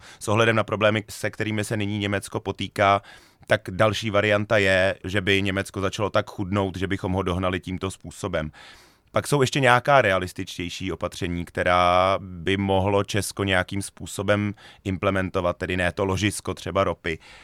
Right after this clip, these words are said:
A to je třeba výrazné zlepšení ekonomického prostředí, podnikatelského prostředí, snížení byrokracie, investice do vzdělávání, vědy, výzkumu a tak dále, ale to jsou opravdu věci, které za čtyři roky vláda se k nim může velmi výrazně posunout,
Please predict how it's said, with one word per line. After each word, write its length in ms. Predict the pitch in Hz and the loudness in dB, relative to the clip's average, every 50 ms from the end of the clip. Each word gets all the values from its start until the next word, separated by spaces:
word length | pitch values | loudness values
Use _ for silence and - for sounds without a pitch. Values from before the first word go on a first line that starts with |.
| - - - _ _ - | -20 -20 -20 _ _ -6
A 80 | 101 | -4
to 100 | 101 - | 0 2
je 100 | 113 110 | 2 2
třeba 300 | - - 123 110 107 95 | 2 0 0 2 2 2
výrazné 420 | 87 98 104 104 104 101 107 104 101 | 2 2 0 0 2 2 2 0 0
zlepšení 800 | 92 101 95 - - 113 104 104 104 101 101 104 104 104 104 - | 0 -2 -4 -4 -4 -4 -2 -2 -2 -2 -2 -2 -2 -4 -4 -4
ekonomického 680 | 95 - - 95 95 98 95 - - - 98 92 101 101 | -6 -4 -4 -2 -2 -2 -4 -6 -4 -2 0 0 0 -2
prostředí, 460 | - - 98 - - - 101 98 95 | -2 -4 -6 -6 -6 -6 -4 -4 -4
podnikatelského 840 | - 95 92 92 101 92 - 101 - 101 101 - - - 95 95 101 | -4 -2 -2 -2 -2 -2 -2 -2 0 -2 -2 -2 -2 0 0 2 0
prostředí, 500 | 92 - 98 95 - - - 95 95 95 | 0 -2 -4 -6 -6 -6 -8 -8 -6 -8
snížení 460 | - - 101 98 95 107 104 104 104 95 | -8 -6 -6 -4 -2 -2 0 -2 -2 -2
byrokracie, 840 | 101 101 98 95 - 98 98 92 - - - 104 90 87 87 85 - - - - - - - - - - | -2 -2 -2 -4 -2 -2 -2 -2 -2 -4 -6 -2 -2 -2 -2 -4 -6 -14 -20 -20 -20 -20 -20 -20 -14 -4
investice 540 | 104 113 113 117 110 - - 110 - - 113 | -2 2 2 2 2 2 -2 -4 -2 0 0
do 120 | 110 107 | 0 0
vzdělávání, 800 | 95 92 82 104 101 101 101 104 104 101 104 101 101 104 104 104 | -2 -2 2 4 6 6 6 6 8 8 6 6 6 4 0 0
vědy, 280 | 92 104 101 95 101 98 | 2 2 2 2 0 -2
výzkumu 480 | 92 92 - - - - 101 101 98 | -2 -6 -8 -8 -6 -4 -2 2 2
a 60 | 95 98 | 2 2
tak 200 | - 107 107 101 | 2 0 2 4
dále, 260 | 101 98 98 104 101 | 4 6 6 6 6
ale 160 | 95 104 98 | 6 4 2
to 80 | - 92 | 0 -2
jsou 180 | - 110 104 | -2 -2 -2
opravdu 400 | 85 92 - 104 101 92 98 104 | -2 -2 0 0 0 0 0 -2
věci, 260 | 98 95 90 - 104 | -2 -2 -2 -4 -8
které 380 | - - - 98 101 101 101 104 - 90 92 95 90 | -6 -4 2 4 6 6 6 4 0 -4 -10 -10 -8
za 180 | 85 85 101 | -2 0 0
čtyři 380 | 92 - - - 107 98 104 110 | 0 0 -2 -2 -2 0 2 2
roky 360 | 98 95 - - 104 101 101 - - - - - - _ _ _ | 0 0 -2 0 0 0 0 -2 -8 -20 -20 -20 -20 _ _ _
vláda 260 | - 107 104 104 113 104 | 2 4 4 4 4 2
se 120 | - 110 | 0 -4
k 60 | - | -4
nim 100 | 113 113 | -4 -2
může 200 | 113 104 110 117 | -2 0 0 0
velmi 340 | 101 90 110 107 107 113 110 | 2 2 2 2 4 2 -2
výrazně 420 | 101 104 113 113 110 104 120 113 | -2 0 0 -2 0 -2 -4 -4
posunout, 840 | 104 95 87 - - 101 95 87 87 90 90 104 - - _ - | -4 -6 -10 -10 -8 -4 -2 -2 -2 -2 -4 -4 -8 -12 _ -20